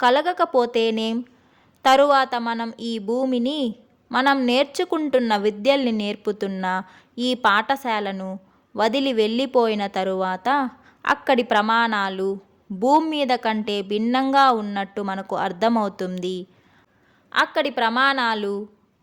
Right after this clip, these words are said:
పౌండ్లు, స్టెర్లింగ్లో ఉండవు, డాలర్లలో ఉండవు, పసోళ్లలో. అక్కడి ప్రమాణాలు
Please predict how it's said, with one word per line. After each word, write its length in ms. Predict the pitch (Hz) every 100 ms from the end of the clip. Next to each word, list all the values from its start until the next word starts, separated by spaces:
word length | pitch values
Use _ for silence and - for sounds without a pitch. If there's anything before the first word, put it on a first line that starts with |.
| 269
పౌండ్లు, 760 | 254 285 294 269 226 226 226 _ _ -
స్టెర్లింగ్లో 840 | - - 269 277 311 311 294 285
ఉండవు, 680 | 269 208 196 190 190 190 196 - _ _ 190
డాలర్లలో 840 | 214 233 277 302 302 294 302 311
ఉండవు, 680 | 254 214 196 190 190 190 196 _ _ _ -
పసోళ్లలో. 760 | 247 254 285 277 247 226 220 - - - _ _ _ _ _ _ _ _ _ _ - -
అక్కడి 360 | 320 - 320
ప్రమాణాలు 960 | 285 247 240 277 294 254 226 208 196